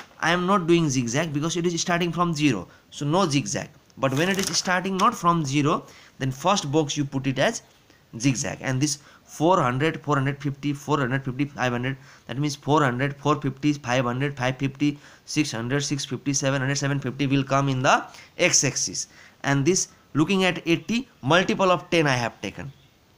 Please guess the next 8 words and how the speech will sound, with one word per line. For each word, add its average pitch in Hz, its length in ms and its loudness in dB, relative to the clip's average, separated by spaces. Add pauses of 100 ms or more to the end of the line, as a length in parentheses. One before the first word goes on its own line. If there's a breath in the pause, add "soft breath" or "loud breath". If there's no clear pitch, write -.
(720 loud breath)
Ten, 156 280 4
twenty, 151 320 2
thirty, 135 320 0
forty, 139 360 0
fifty, 139 300 -2
sixty, 143 300 -2
seventy, 143 480 -2
eighty. 101 320 -4